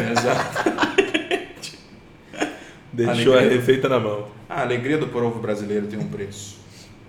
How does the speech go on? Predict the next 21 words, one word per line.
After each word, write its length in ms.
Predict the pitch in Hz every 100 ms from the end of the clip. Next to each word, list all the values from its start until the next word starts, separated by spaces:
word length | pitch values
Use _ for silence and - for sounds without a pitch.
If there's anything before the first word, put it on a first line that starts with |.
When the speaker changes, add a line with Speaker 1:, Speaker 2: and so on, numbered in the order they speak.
| - - - -
Speaker 2:
E 100 | 143
pra 220 | 120 139
competir 680 | 135 151 147 135 - 135 139
com 120 | 143
o 20 |
bichão 540 | 127 120 - 131 135
aí, 360 | 120 135 143 - - - -
competindo 420 | 110 120 117 127
com 80 | 123
o 60 |
PlayStation 600 | 120 127 120 120 120 127
cinco, 640 | 110 - 131 139 147 135 - - - - - - -
tem 180 | 123
o 180 | 123 110 110 123
Xbox, 720 | - 113 117 139 - - - - - - - - - -
né? 220 | 110 110 - - - - -
A 60 | -
famosa 380 | 117 117 120 127
caixona 720 | 120 127 120 - 131 139 131
da 140 | 117
Microsoft. 880 | 113 113 110 107 - 123 139 143 -